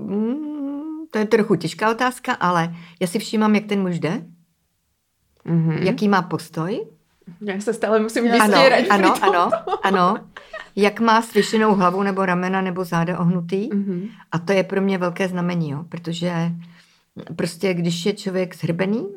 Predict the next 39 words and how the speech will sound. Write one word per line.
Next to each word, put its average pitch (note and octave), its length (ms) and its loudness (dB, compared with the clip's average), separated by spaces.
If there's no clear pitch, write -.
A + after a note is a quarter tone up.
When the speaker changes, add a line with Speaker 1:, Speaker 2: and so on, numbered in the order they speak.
Speaker 1:
hlavu F3 260 -4
dolů, E3+ 400 0
tak F3 300 -8
už - 200 -14
to G3+ 160 0
jeho F#3 200 2
psyche F3 440 -6
je F3+ 360 -2
někde F3+ 280 -2
jinde, F3 360 0
než F3+ 180 -4
potřebuji F3+ 420 -4
já E3+ 200 0
ke E3+ 180 -6
svému E3+ 460 -2
soužití E3+ 480 -6
s - 100 -8
ním. D#3 200 -4
Speaker 3:
Mhm. A3+ 120 -2
Speaker 2:
Jo. - 140 0
Speaker 1:
Jo, G#3+ 80 -2
to G#3 180 -4
pro G#3 160 0
mě G3+ 140 2
dělá F#3+ 140 0
hodně. E3+ 320 -2
A D3+ 260 -2
pak, F3+ 180 0
když G3+ 180 -4
má G3+ 180 0
chlap F#3+ 200 -6
velký F3 280 -2
břicho, E3 360 -8
že - 120 -10
jo, D#3 120 -10
tlustej, E3+ 480 2
Speaker 3:
Mhm. F3+ 120 -12
Speaker 1:
když D#3+ 240 -10
je, D#3+ 100 -4